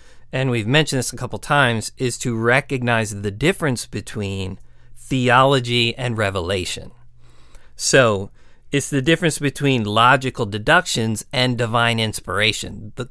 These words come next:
God gave us something in the Bible, and we try to reconcile those verses. Like we just talked about in the last episode, there's verses that look like we have our salvation secure,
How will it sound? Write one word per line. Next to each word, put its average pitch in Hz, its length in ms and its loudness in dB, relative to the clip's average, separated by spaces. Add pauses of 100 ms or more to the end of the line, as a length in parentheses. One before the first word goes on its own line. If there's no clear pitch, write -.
God 135 600 2
gave 127 360 -2
us 120 180 0
something 110 580 -4
in 123 320 -2
the 95 140 0
Bible, 92 840 -4 (580)
and 113 640 0 (1040)
we 156 320 4
try 143 360 2
to 117 340 4
reconcile 104 880 2
those 107 220 0
verses. 104 360 -4
Like 101 140 -2
we 101 100 -4
just - 380 -6
talked 107 240 -2
about 95 260 2
in 95 100 -6
the 95 100 -4
last 90 280 -4
episode, 120 400 -2
there's 87 160 -8
verses 90 380 -6
that 98 180 -10
look 107 200 -4
like 90 360 -6 (540)
we 90 200 -8
have 87 180 -6
our 82 80 -6
salvation 87 440 -6
secure, 165 540 4